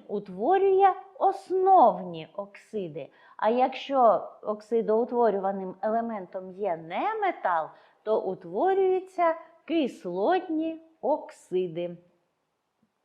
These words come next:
Як же складаються назви, е, оксидів? І так, ми беремо назву елементу,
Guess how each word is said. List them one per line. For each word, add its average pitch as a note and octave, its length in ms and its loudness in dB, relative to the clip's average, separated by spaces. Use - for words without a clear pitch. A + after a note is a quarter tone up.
Як A3 260 0
же B3+ 140 -4
складаються A#3+ 720 -2
назви, F#3 760 -4
е, E3 320 -2
оксидів? F#3+ 720 -4
І F#4 120 -4
так, F#3+ 320 2
ми G4+ 200 0
беремо C#4 500 2
назву A3 640 0
елементу, A#3 840 -2